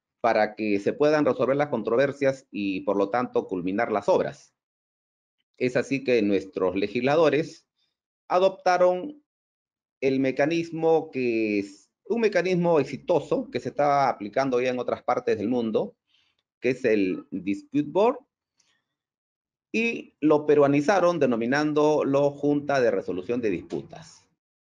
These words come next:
¿no? Pero, eh, cuando se dio la ley número treinta dos dos cinco, vigente a partir de enero del dos mil dieciséis, se estableció este mecanismo como un mecanismo opcional,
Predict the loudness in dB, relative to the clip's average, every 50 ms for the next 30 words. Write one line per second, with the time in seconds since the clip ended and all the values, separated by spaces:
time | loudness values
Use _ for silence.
0 | _ -4 -2 -2 -2 -4 -2 0 2 2 4 4 2 0 -2 -6 _ _ _ _
1 | _ _ _ _ -2 0 2 2 2 2 0 0 0 -2 -4 -6 -12 _ _ _
2 | _ -2 0 0 0 0 0 0 0 0 2 2 2 0 0 0 0 0 0 -2
3 | -4 -8 -10 -14 _ -6 -2 -2 0 2 2 0 0 0 0 0 0 0 0 -2
4 | 0 0 0 0 2 0 0 0 0 -2 -4 -4 -2 -2 0 0 -2 -4 -4 -4
5 | -4 -4 -6 -12 _ _ _ _ -16 -12 -10 -8 -4 -4 -4 -2 -2 -2 -2 -2
6 | -4 -4 -4 -4 -2 0 0 0 0 0 2 2 2 2 2 2 0 0 -2 -6
7 | -6 -6 _ -4 -2 -2 -2 -2 -4 -6 -6 -4 0 0 0 0 -2 -4 -8 -14
8 | _ _ _ _ _ _ _ _ _ _ _ _ _ _ _ -2 0 0 0 2
9 | 2 2 4 4 2 2 2 2 2 2 2 0 0 0 0 0 0 0 0 0
10 | -2 -4 -4 -2 0 0 0 2 2 2 2 2 2 0 0 2 2 2 2 0
11 | -2 -2 -2 0 2 2 4 4 4 2 2 0 -4 -4 0 0 0 0 -2 -8
12 | -10 -6 -2 0 0 2 2 2 2 0 0 -2 -4 -8 -12